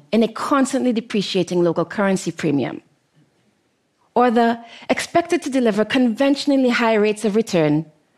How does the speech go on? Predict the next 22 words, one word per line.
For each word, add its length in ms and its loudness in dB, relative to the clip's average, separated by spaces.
while 200 2
raising 340 4
your 120 2
revenues 480 2
from 100 -2
customers 640 0
that 160 -2
earn 340 2
less 280 -2
than 120 -2
a 80 0
dollar 320 2
a 60 0
day 440 -2
premium. 500 0
So 140 -4
international 580 2
finance 460 0
markets 340 0
are 60 0
not 120 2
appetized, 760 -4